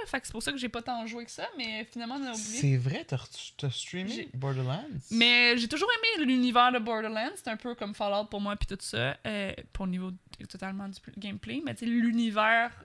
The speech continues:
Speaker 1: comme, euh,
Speaker 2: Ouais, ouais. Le lore, là, le, le, le, l'univers qui était, euh,
Speaker 1: post-apocalyptique, euh,
Speaker 2: Ah, ok,
Speaker 1: un, un
Speaker 2: je cherche.
Speaker 1: steampunk, euh.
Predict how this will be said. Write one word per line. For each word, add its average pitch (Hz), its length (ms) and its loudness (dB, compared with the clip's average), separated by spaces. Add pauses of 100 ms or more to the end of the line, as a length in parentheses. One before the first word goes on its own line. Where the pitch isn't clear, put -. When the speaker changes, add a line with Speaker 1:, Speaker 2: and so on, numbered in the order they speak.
(400)
Speaker 1:
comme, 208 300 0
euh, 196 320 -6
Speaker 2:
Ouais, 175 100 2
ouais. - 440 0
Le 127 100 6
lore, 117 340 2
là, 147 180 -4
le, 120 240 -2
le, 117 180 -4
le, 120 160 0
l'univers 131 500 4
qui 123 100 -4
était, 113 160 -4
euh, 247 80 8
Speaker 1:
post-apocalyptique, 226 1300 2
euh, 214 160 0
Speaker 2:
Ah, 151 180 6
ok, - 140 -2
Speaker 1:
un, - 40 2
un 226 80 6
Speaker 2:
je 214 100 0
cherche. - 140 -6
Speaker 1:
steampunk, 226 760 -2
euh. 208 480 -8